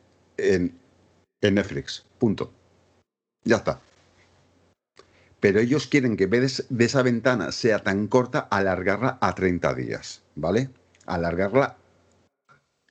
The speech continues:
a treinta días. Y después ya a las plataformas.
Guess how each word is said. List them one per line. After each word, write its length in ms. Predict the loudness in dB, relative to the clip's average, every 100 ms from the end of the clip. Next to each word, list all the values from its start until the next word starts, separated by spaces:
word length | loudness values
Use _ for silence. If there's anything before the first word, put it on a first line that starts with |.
| -14 -4
a 140 | -2
treinta 360 | 0 0 0 0
días. 360 | -2 -4 -8 -14 -10
Y 100 | -2
después 300 | 0 2 2
ya 240 | 2 0 0
a 100 | -2
las 160 | 0 -2
plataformas. 640 | -2 -2 -2 -2 -2